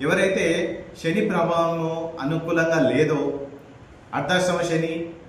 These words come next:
అష్టమ శనితో బాధపడుతున్నారో, ఏలినాటి శని, ఆ, ప్రారంభమైన వారు ఉన్నారు, ఏలినాటి శని already నడుస్తున్నటువంటి వారు ఉన్నారు. వీరందరూ కూడా శని యొక్క అనుకూల ఫలితాలు పొందాలి అంటే నేను చెప్పే ఈ యొక్క చిన్న రెమెడీని మీరు,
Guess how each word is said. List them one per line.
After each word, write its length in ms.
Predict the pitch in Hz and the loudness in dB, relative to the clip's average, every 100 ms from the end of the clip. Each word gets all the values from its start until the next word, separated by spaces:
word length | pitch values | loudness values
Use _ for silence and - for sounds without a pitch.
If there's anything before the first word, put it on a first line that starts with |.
| - - - | -20 -16 -10
అష్టమ 280 | 139 185 185 | -6 -2 0
శనితో 400 | 165 160 156 156 | 0 0 2 2
బాధపడుతున్నారో, 920 | 139 143 143 - 143 139 135 165 - - - - - | 2 2 0 -2 -4 -2 -2 -2 -4 -8 -12 -20 -4
ఏలినాటి 440 | 139 175 180 180 - | 0 2 2 0 -2
శని, 480 | 160 165 156 160 - - 131 | -2 -2 -2 -4 -10 -12 -8
ఆ, 80 | 131 | -6
ప్రారంభమైన 680 | 143 139 165 175 170 170 170 | 0 2 2 2 0 0 0
వారు 260 | 165 160 | 0 0
ఉన్నారు, 400 | 165 170 170 180 - 131 | 0 -2 -2 -4 -6 -4
ఏలినాటి 320 | 147 165 160 | -2 0 -2
శని 180 | 160 147 | -2 -2
already 480 | 127 147 156 147 | -2 -2 -2 -2
నడుస్తున్నటువంటి 600 | 139 143 160 160 156 151 | -2 -4 -4 -4 -2 -2
వారు 200 | 151 151 | -2 -2
ఉన్నారు. 440 | 151 151 151 156 - - - | -4 -4 -4 -4 -6 -12 -8
వీరందరూ 420 | 143 151 160 208 202 | -4 -2 0 -2 -2
కూడా 540 | 202 175 - - - - - | 0 0 2 0 -4 -10 -4
శని 160 | 160 202 | -2 0
యొక్క 220 | 214 214 | -2 0
అనుకూల 580 | 151 151 180 247 247 190 | -2 -2 -2 0 0 0
ఫలితాలు 360 | 185 185 180 175 | 0 0 0 -2
పొందాలి 400 | 151 151 151 151 | -2 -2 -2 -2
అంటే 600 | 139 165 139 - - - - - | -2 0 0 0 -4 -8 -14 -6
నేను 140 | 151 | -4
చెప్పే 280 | 156 160 185 | -2 -2 0
ఈ 80 | 208 | 0
యొక్క 220 | 185 190 | 0 -2
చిన్న 320 | 180 180 190 | -2 -4 -2
రెమెడీని 440 | 170 165 185 190 175 | -2 0 -2 -2 -4
మీరు, 480 | 170 165 143 - | -4 -2 0 -2